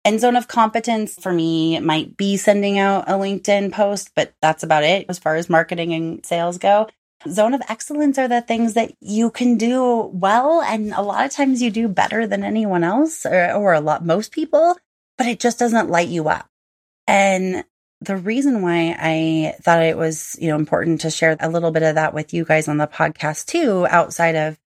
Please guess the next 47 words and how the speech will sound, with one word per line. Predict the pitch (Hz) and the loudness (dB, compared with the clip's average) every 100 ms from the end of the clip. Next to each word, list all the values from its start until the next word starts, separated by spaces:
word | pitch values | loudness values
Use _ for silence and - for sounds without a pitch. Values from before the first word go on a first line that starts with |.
| _ - | _ -2
it | |
was | 165 | -2
just | 165 156 | -2 -2
one | 165 160 | 0 2
of | 156 | 2
the | 147 | 0
cool | - 175 156 | -2 -2 0
things | 156 151 147 | 0 -4 -4
that | - | -6
we | 156 | -4
did | 151 147 | -4 -4
during | 147 151 147 143 - - - | -4 -2 -4 -4 -6 -8 -4
the | 151 151 147 151 | 0 2 2 0
F | 151 151 | -2 -4
four | - 240 254 | -2 0 0
event. | 165 156 147 | 0 -2 0
But | 160 - _ | -2 -2 _
I | 202 | -2
think | 180 190 175 - _ | 0 -2 -4 -8 _
the | 165 - 180 | -20 -6 -4
beginning | 165 165 165 165 | -2 -2 0 0
of | 151 | 0
the | 143 | -2
year | 143 143 139 | 0 0 0
is | 139 | -2
always | 131 139 139 | -2 -2 -4
a | |
time | 135 131 127 | -4 -4 -2
for | 131 | -4
people | 127 131 123 | -4 -2 -2
to | 117 | 0
reflect | 123 - - - - | 0 0 -2 -2 -2
on, | 127 120 143 _ _ _ _ - | 0 0 -4 _ _ _ _ -6
"What | 139 | -4
am | 131 | -2
I | 131 | -4
doing? | 151 180 175 165 160 | -2 0 2 2 0
Where | 131 | -6
am | - | -8
I | - | -6
going? | 147 160 156 151 | 0 2 2 0
What | 139 | -2
do | 127 | -4
I | 131 | -6
want | 139 147 147 | -2 0 0
to | |
do?" | 143 143 139 139 | 0 0 0 -4